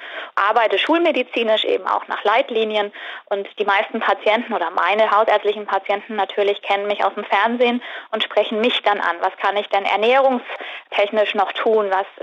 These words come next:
was würden Sie mir denn raten? Das finde ich natürlich persönlich ganz schön. Und ich glaube aber auch, die Resonanz durch die Ernährungsdocs, auch in den sozialen Medien, die wir mittlerweile haben, sehen wir, dass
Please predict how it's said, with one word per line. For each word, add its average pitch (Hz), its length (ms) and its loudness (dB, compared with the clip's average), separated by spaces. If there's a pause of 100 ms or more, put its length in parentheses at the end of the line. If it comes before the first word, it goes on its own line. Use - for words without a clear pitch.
(120)
was 208 240 -4
würden 220 260 2
Sie 247 100 0
mir 226 140 4
denn 190 180 2
raten? 180 600 0 (440)
Das 214 200 2
finde - 180 2
ich 262 80 2
natürlich 226 540 2
persönlich 226 500 2
ganz 196 220 -4
schön. 240 340 4
Und 220 200 -2
ich - 160 -6
glaube 233 360 4
aber 220 400 0
auch, 240 200 2 (280)
die 208 120 -10
Resonanz 220 640 0
durch 214 200 0
die 208 120 -2
Ernährungsdocs, 233 840 0
auch 202 200 0
in 202 100 -4
den 202 120 2
sozialen 220 480 0
Medien, 226 340 0
die 208 120 -2
wir 202 100 2
mittlerweile 185 560 0
haben, 220 340 2 (600)
sehen 233 320 2
wir, 226 260 2 (280)
dass 196 140 0